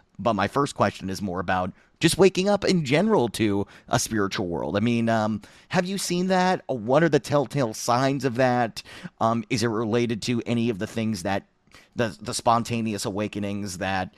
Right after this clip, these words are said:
happen when people are at rock bottom and then, then, and then something, like, switches on? I mean, what, what, what, what is, uh,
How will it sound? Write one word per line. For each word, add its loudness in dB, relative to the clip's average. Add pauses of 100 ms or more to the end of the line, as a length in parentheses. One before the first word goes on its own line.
(220)
happen -2
when -4
people -6
are 2
at -2
rock 0
bottom 0
and 0
then, -4
then, -4
and -2
then -4
something, -4
like, -10 (200)
switches -2
on? 2
I 2
mean, 2
what, 2
what, 4
what, 2
what 2
is, 0
uh, 4